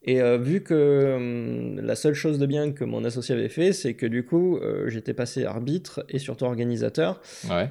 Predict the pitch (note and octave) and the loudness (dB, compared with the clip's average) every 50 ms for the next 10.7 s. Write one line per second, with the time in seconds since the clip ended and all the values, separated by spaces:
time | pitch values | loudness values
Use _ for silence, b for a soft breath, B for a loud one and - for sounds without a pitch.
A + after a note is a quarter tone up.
0 | C#3 B2+ A#2 G#2+ A#2 B2 A#2 A#2+ A#2+ B2 B2 A#2+ A#2 A#2+ B2+ D3 - - - - | -4 -6 -4 0 0 2 2 2 2 2 4 4 2 2 2 -2 -2 -4 -8 -12
1 | - - B B B B B B B B B2+ B2+ B2+ A#2+ B2+ C3+ C#3 F3 F#3 G3 | -12 -14 B B B B B B B B -2 -2 0 0 0 0 2 2 2 2
2 | F#3 D#3 C#3 B2+ A#2+ - - C3+ C#3+ C#3+ D3 D3+ D#3+ E3+ F#3 G3 F#3+ - - - | 2 2 2 2 0 0 2 2 4 4 4 2 2 0 0 -2 -4 -6 -6 -6
3 | C3 A#2+ - - B2+ B2 - - _ _ - - E3 F3 F#3+ F3+ D#3+ C3+ B2 D3+ | -6 -6 -2 -2 -2 -2 -2 -6 _ _ -8 -2 0 2 2 2 2 2 4 6
4 | D#3+ D3+ D3+ - E3 D3+ B2+ A#2 - C3 B2 B2 A#2+ A2 A2 A#2 A2 - - C#3+ | 4 4 4 0 -2 -2 -2 -4 -4 -4 -4 -4 -4 -4 -4 -4 -6 -4 -2 0
5 | D#3+ D#3+ F#3 G#3+ - - _ _ _ _ _ _ _ - - D#3 E3 F3 D#3+ D3+ | 0 0 0 -4 -10 -18 _ _ _ _ _ _ _ -4 0 2 2 2 2 2
6 | C#3 C#3 D3 C#3+ C#3+ D#3 D3 C#3 C3 A2+ A2+ A2+ - A#2+ A2 G#2 A2 - - A#2+ | 2 0 0 -2 -2 -4 -4 -2 -2 -4 -6 -6 -8 -10 -10 -10 -10 -8 -8 -6
7 | A#2+ B2+ C3 D#3 D#3+ D#3 C#3 C#3 C#3+ C#3+ C#3+ C#3+ B2+ A#2 A2 A2 G#2+ G#2+ G#2 - | -4 0 2 2 2 2 2 2 2 2 2 2 2 0 0 -2 -4 -6 -8 -10
8 | - A2+ G#2+ A#2+ A#2 A#2 A#2 B2 B2+ B2+ D3+ D#3 D3+ C#3+ C3 A#2 A2+ A#2 A#2 A#2 | -12 -12 -10 -8 -8 -6 -4 -4 -4 -2 -2 -2 -2 0 -2 -2 -2 -4 -4 -4
9 | A#2 A#2 A#2+ A#2+ A#2+ - B2+ C3 C#3 C#3 C#3+ C#3 C#3 C#3+ - - A2 - - - | -4 -4 -4 -4 -4 -2 -2 0 0 0 0 0 -2 -6 -10 -12 -12 -10 -8 -6
10 | A#2+ A#2+ A#2 G#2+ A#2 A2 - - C#3+ D#3 F3 G#3+ - | -6 -4 -4 -4 -4 -4 -4 -2 -2 -2 -2 -2 -4